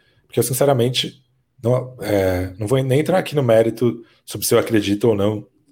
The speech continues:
é, que o Spurs vá fazer uma investida por um grande agente livre, mas eu não acredito que um agente livre, é, do patamar do Kawhi Leonard, sem nem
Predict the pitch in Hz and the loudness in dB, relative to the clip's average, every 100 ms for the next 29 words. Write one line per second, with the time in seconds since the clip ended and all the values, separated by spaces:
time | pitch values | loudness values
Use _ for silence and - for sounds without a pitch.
0 | _ _ 98 95 90 90 - 104 - 104 | _ _ -6 -4 -4 -6 -4 -4 -2 -2
1 | 101 95 95 104 101 95 95 - 104 - | 0 -2 0 -2 -2 -2 -2 -2 -4 -4
2 | 101 98 98 95 92 92 98 95 107 151 | -4 -2 0 -2 -2 -4 -2 0 0 -4
3 | - _ _ _ - 107 120 123 147 208 | -12 _ _ _ -4 0 2 4 2 -2
4 | - - - 156 107 117 - 131 123 120 | -10 -12 -4 -2 -2 -6 -8 -2 0 0
5 | 117 110 110 120 127 - _ _ _ 101 | -2 0 0 0 -6 -14 _ _ _ 0
6 | 101 95 90 98 104 113 104 104 - 107 | 2 2 0 -2 0 2 2 0 2 2
7 | 101 92 123 135 - - - - - 117 | 2 0 -2 -2 -8 -16 -14 -6 -4 -2
8 | 110 123 214 185 | -2 -2 -4 -8